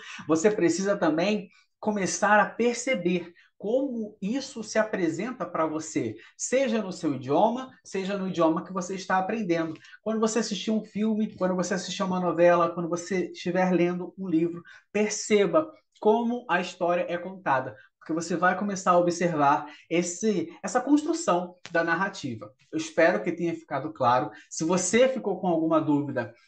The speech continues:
escreve a sua dúvida e manda pra mim, pra gente poder conversar, ok? Então, um beijo pra vocês, fiquem com Deus e até o nosso próximo encontro.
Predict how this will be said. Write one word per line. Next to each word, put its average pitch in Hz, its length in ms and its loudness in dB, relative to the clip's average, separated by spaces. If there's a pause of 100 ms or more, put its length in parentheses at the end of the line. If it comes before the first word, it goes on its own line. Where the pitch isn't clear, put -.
(320)
escreve 190 640 4
a 220 60 -2
sua 240 220 -2
dúvida 180 540 -2 (240)
e 151 100 2
manda 196 380 2
pra 226 200 0
mim, 175 380 -4
pra 156 120 2
gente 165 220 -4
poder 156 560 4
conversar, 151 800 -4
ok? 220 460 -4 (160)
Então, 214 360 -2 (240)
um 254 160 0
beijo 208 300 6
pra 196 140 -2
vocês, 160 500 4 (260)
fiquem 190 280 -8
com 202 160 -10
Deus 160 360 4
e 131 80 0
até 123 200 0
o 123 80 -2
nosso 117 280 -8
próximo 127 380 -2
encontro. 165 400 -6